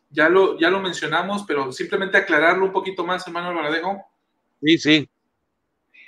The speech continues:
Speaker 2: Sí, sí son diferentes, son diferentes. El, la inteligencia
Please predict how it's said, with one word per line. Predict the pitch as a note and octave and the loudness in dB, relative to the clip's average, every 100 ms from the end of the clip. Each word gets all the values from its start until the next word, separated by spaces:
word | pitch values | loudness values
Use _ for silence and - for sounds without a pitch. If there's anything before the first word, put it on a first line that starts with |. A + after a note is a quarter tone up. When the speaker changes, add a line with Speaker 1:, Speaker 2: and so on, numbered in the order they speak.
| - _ _ _ _ | -20 _ _ _ _
Speaker 2:
Sí, | - E3+ C#3 | 4 6 6
sí | A2+ F3+ | 2 -2
son | F3 G3+ | 2 2
diferentes, | G3 E3+ C3 C3+ C3 A2+ F#2 - - _ _ - _ | 2 0 2 2 0 -4 -6 -8 -16 _ _ -20 _
son | - C#3 E3 | -6 -2 -2
diferentes. | F#3 D#3+ C3 B2+ A#2 - A2 | 2 4 4 2 0 -4 0
El, | G#2+ G#2+ - | 0 0 -4
la | F#2 A2 | -2 0
inteligencia | A#2+ A#2 B2+ A#2+ A#2 F#3+ A3 F#3+ D#3+ F3 A#3+ | 0 0 0 0 0 0 0 -2 -2 -2 -2